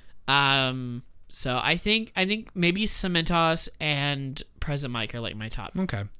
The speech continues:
Speaker 1: two
Speaker 2: I don't
Speaker 1: after
Speaker 2: think I
Speaker 1: Aizawa.
Speaker 2: really have a second. Aizawa is kind of a primary here for me.
Speaker 1: He definitely takes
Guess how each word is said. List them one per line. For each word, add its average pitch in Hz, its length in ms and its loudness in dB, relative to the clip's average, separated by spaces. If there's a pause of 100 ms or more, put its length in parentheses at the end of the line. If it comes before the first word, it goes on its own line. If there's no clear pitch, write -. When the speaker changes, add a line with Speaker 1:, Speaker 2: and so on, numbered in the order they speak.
(240)
Speaker 1:
two 131 280 0
Speaker 2:
I 101 120 2
don't - 60 4
Speaker 1:
after 196 100 0
Speaker 2:
think 202 180 2
I 190 40 6
Speaker 1:
Aizawa. 165 120 4
Speaker 2:
really 147 220 6
have 139 280 4
a 127 100 -2 (500)
second. 131 480 4
Aizawa 165 480 6
is 143 120 4
kind 139 180 0
of 123 60 2
a 113 40 -2
primary 104 580 0
here 104 300 -2 (140)
for 104 180 -6
me. 101 320 -2
Speaker 1:
He - 140 -4
definitely 214 420 4
takes 160 500 2